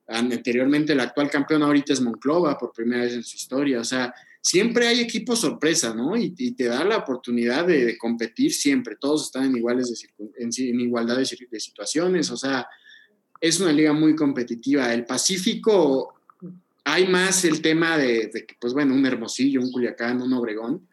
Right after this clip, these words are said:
eh, son los equipos más destacables, o los últimos tres siempre.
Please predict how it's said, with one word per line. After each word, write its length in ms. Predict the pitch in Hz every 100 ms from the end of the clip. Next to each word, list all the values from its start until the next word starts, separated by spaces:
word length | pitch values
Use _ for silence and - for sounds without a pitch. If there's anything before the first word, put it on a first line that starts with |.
| _ _ _
eh, 320 | 113 110 107 107
son 180 | 139 147
los 120 | 127
equipos 280 | 127 135 135
más 180 | 139 135
destacables, 640 | 131 117 113 139 151 170
o 80 | 117
los 160 | 120
últimos 400 | 165 156 147 123
tres 240 | - 131 131
siempre. 540 | 143 151 165 185 254